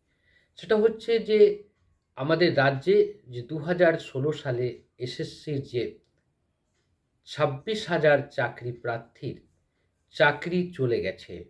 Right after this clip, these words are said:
অর্থাৎ যাদের চাকরি বাতিল করেছে কলকাতা হাইকোর্ট,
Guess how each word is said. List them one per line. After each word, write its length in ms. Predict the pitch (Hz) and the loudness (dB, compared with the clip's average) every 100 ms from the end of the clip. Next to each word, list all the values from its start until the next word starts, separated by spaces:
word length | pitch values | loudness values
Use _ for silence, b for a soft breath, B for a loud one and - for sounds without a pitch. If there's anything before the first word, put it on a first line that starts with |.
| _ | _
অর্থাৎ 380 | 107 - 131 117 | -16 -10 -8 -6
যাদের 340 | 113 113 113 | -6 -6 -10
চাকরি 340 | - 107 - 113 | -8 -10 -8 -10
বাতিল 460 | 110 101 147 143 | -8 -10 -8 -10
করেছে 420 | 131 101 98 - 90 - _ _ _ _ - | -6 -6 -8 -12 -16 -16 _ _ _ _ -8
কলকাতা 440 | 123 120 131 127 | -6 -2 -4 -4
হাইকোর্ট, 520 | 110 92 87 - 165 | -10 -8 -10 -10 -14